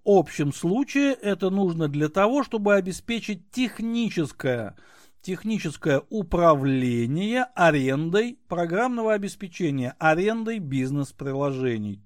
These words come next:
То есть у нас есть сервис, который позволяет потребителям арендовать функциональность бизнес-приложения, но при этом мы ограничиваем, например, количество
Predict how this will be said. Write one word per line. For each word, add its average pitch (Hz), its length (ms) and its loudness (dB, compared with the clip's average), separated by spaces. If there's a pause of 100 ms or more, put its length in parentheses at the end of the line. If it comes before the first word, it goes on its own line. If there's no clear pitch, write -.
То 247 160 2
есть 233 260 -4
у 175 80 -6
нас 151 260 -2
есть 139 300 -6
сервис, 151 720 0 (680)
который 214 460 0
позволяет 202 840 4
потребителям 233 880 0
арендовать 180 720 2
функциональность 151 840 -4
бизнес-приложения, 131 1120 -4
но 226 400 -2 (260)
при 196 200 2
этом 226 240 0
мы 196 340 0
ограничиваем, 214 1300 0
например, 247 720 -2
количество 160 960 0